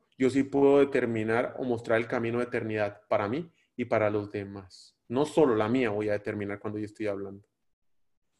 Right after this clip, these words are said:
Debo considerar muy bien las palabras que uso, cómo las uso y bajo qué circunstancias las uso. Y eso no solo determina la dirección mía, la de mi eternidad,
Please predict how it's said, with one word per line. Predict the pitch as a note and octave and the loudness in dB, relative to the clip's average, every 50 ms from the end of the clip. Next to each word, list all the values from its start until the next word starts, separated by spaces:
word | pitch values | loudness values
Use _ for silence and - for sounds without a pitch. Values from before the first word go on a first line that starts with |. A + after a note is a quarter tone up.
| _ _ | _ _
Debo | - A2+ C3 C3 C3+ D3 D3+ | -2 2 4 6 6 6 6
considerar | D3+ D3+ C#3 B2 A2 - B2 A#2+ A2+ A2 G#2+ A#2 A#2+ A#2+ A2+ G2+ - - _ _ _ _ _ _ - | 4 2 0 0 0 2 2 4 4 4 6 6 4 4 4 0 -6 -14 _ _ _ _ _ _ -4
muy | B2 C#3 D#3+ F#3 F#3 D#3 B2 | 0 4 6 6 8 6 6
bien | G#2+ G#2+ A#2+ B2 C3 C#3 A2+ F#2+ F2+ - _ _ _ _ _ _ _ _ - | 2 0 0 0 2 0 0 -2 -6 -12 _ _ _ _ _ _ _ _ -4
las | A#2 A#2+ A#2+ A#2 - | 2 2 2 2 2
palabras | - - A2 G#2+ G#2+ A2+ A#2 B2 C3+ D3 E3 E3 E3 E3 - _ _ _ _ _ | -2 0 0 2 4 4 4 4 4 2 0 -2 -4 -6 -12 _ _ _ _ _
que | _ - A2+ | _ -2 0
uso, | A2 A#2+ C#3+ D3 - - F#2 F#2+ - _ _ _ _ _ _ - | 2 2 0 0 -2 -8 -12 -14 -14 _ _ _ _ _ _ -6
cómo | - C3 C#3 D3+ F3+ G#3+ A#3 | 0 0 2 2 4 4 4
las | A3 E3 B2 A2+ - - - - - | 4 4 2 0 -4 -12 -10 -4 0
uso | D#3 E3+ E3 - - A#3+ A#3+ - - _ _ _ _ _ - | 0 0 0 0 -6 -12 -14 -14 -18 _ _ _ _ _ 2
y | C#3 C#3 | 4 6
bajo | C3+ B2+ A#2+ B2 A#2+ A#2+ | 6 6 6 4 2 2
qué | A#2+ C3+ C#3 | 4 2 2
circunstancias | C#3 C#3 F3 E3+ E3 E3 C3+ A2+ - - B2 B2+ C3 B2+ D3 D3+ D3 D3 - - - _ | 2 2 -2 -4 -4 -6 -6 -6 -2 -2 0 0 0 0 0 -2 -2 -2 -6 -16 -10 _
las | - B2 A#2 A2 G#2+ - - - - | 0 4 4 4 4 0 -4 -6 -4
uso. | F3 F#3+ F3 E3+ B2 F#2+ - _ _ _ _ _ _ _ _ _ _ _ _ _ _ _ _ _ _ _ _ _ _ | -2 -2 -2 -4 -6 -10 -12 _ _ _ _ _ _ _ _ _ _ _ _ _ _ _ _ _ _ _ _ _ _
Y | - C3+ C#3 | 0 2 2
eso | C#3 D3+ E3 | 4 4 4
no | D#3+ E3 E3+ E3+ | 4 6 4 4
solo | E3+ F#3 F#3 F3+ F#3 G3 | 6 6 6 8 8 8
determina | F#3+ F#3 E3+ - C#3 B2 B2 A#2+ B2 C3 C#3 D3+ | 8 6 4 4 2 0 2 0 0 0 0 2
la | E3 E3+ D#3+ | 4 4 4
dirección | D3 C3+ B2 A2+ A2+ - B2+ A#2+ A#2+ A#2+ B2+ C3 C3 C3+ C#3 | 4 4 2 0 -2 -2 -4 -4 -2 -2 -2 -2 -2 0 0
mía, | C#3 C#3+ D3 D#3 E3 F3+ G3+ A3+ A#3+ _ _ _ _ _ _ _ _ - | 0 2 2 2 0 0 -2 -4 -8 _ _ _ _ _ _ _ _ 2
la | B2 B2 A#2+ | 4 6 6
de | A#2+ B2 A#2+ | 6 6 4
mi | A#2+ A#2 | 2 0
eternidad, | A2+ A#2 A#2 A#2 A2 G#2+ G#2+ G#2+ G#2 G2+ A2+ D3 F3 | 0 0 0 0 0 0 0 -2 -2 -2 -4 -4 -6